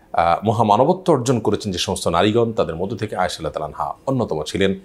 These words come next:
যেমনটি নবী করিম সাল্লাল্লাহু আলাইহি ওয়াসাল্লাম নিজেই বলেছেন। ফরিদ হলো এক ধরনের খাবার যেটা গোশত এবং রুটি একত্র করে উপস্থাপন করা হয়, পরিবেশন করা হয়, তৈরি করা হয়। সেই খাবারটি নবী সাল্লাল্লাহু আলাইহি ওয়াসাল্লামের কাছে এবং তখনকার মানুষের কাছে অনেক প্রিয় ছিল। সেই খাবারের যেরকম বৈশিষ্ট্য অন্য খাবারের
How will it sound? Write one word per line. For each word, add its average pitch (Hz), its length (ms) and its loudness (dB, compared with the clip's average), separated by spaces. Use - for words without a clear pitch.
যেমনটি 101 260 0
নবী 78 160 -4
করিম 123 200 -4
সাল্লাল্লাহু - 100 -8
আলাইহি 90 120 -2
ওয়াসাল্লাম 78 300 -6
নিজেই 85 220 2
বলেছেন। 78 360 -4
ফরিদ 151 260 2
হলো 135 140 4
এক 104 100 2
ধরনের 98 220 0
খাবার 98 280 4
যেটা 87 360 2
গোশত 95 300 -2
এবং 90 360 0
রুটি 95 460 0
একত্র 123 460 0
করে 87 340 -2
উপস্থাপন 95 520 0
করা 82 180 0
হয়, 85 100 0
পরিবেশন 87 460 -2
করা 90 180 2
হয়, 98 120 0
তৈরি 104 200 0
করা 104 200 6
হয়। 131 120 4
সেই 170 160 2
খাবারটি 160 320 2
নবী 135 140 0
সাল্লাল্লাহু 123 400 2
আলাইহি 113 100 -2
ওয়াসাল্লামের - 20 -4
কাছে 110 280 0
এবং 95 220 0
তখনকার 92 340 -4
মানুষের 85 240 -2
কাছে 98 180 -2
অনেক 101 180 -2
প্রিয় 123 220 2
ছিল। 131 240 2
সেই - 200 0
খাবারের 170 400 2
যেরকম 135 320 2
বৈশিষ্ট্য 98 420 0
অন্য 92 240 4
খাবারের 82 300 0